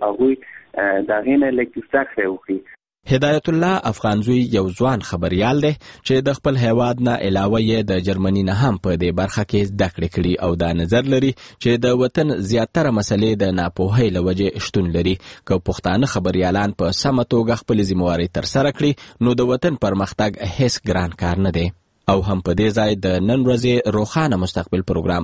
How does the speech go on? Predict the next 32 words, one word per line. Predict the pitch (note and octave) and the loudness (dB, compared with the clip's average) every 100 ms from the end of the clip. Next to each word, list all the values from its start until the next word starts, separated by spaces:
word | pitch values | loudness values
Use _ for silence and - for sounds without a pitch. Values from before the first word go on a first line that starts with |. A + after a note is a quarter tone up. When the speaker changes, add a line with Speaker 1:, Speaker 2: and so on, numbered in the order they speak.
| - | -4
Speaker 2:
سر | F2 A2+ B2+ | -2 -2 0
ته | C#3 | 2
ورسېده. | C3 C3 - B2+ C3+ C3 - - - | 2 2 0 0 0 -2 -10 -20 -2
تاسو | A#2 B2+ | -2 2
هم | C3+ D#3 | 2 2
که | A2 G2+ G2 | 0 -2 0
په | F2+ | 0
دې | F#2 G2 | -2 0
پروګرام | F2+ F2+ F2+ | 0 0 -2
کې | F#2 D#2 | -2 -4
برخه | F2+ A#2 - | -2 -2 0
اخیستل | B2+ - A#2+ - B2 | -2 0 -2 0 0
غواړئ | A#2+ B2 B2 - - - | 2 2 0 -2 -14 -2
او | G#2+ | 0
یا | A#2+ B2 | 2 0
کوم | - A#2+ | 0 0
وړاندیز | A2 A2+ A2 A#2 A#2 - | 2 2 2 0 -2 0
او | F#2+ | -2
پوښتنه | - G2 - D#3 G2 | 0 -4 -2 -2 0
لرئ، | E2+ E2+ E2+ - - F2+ | 0 -2 -2 -6 -8 -4
نو | F2+ | -2
په | F2+ | 0
دې | F2+ | 0
شمیرو | G2+ - F#2+ G2 | -2 0 0 0
ټلیفون | - F2 D#2+ A#2 C3+ | -2 -4 -2 0 2
وکړئ | C3 C#3 C3+ - | 2 2 0 0
او | G2 | -2
خپل | F2+ - F2+ | -4 -4 -4
پیغام | - F#2+ A2+ F2 | -2 0 0 0
ریکارډ | E2+ F#2+ F2 - | -2 -2 -2 -2
کړئ: | F#2 F2+ - - - | -2 -2 -6 -20 -18
صفر | - B2 G#2+ A2+ G#2+ | -4 -2 0 0 0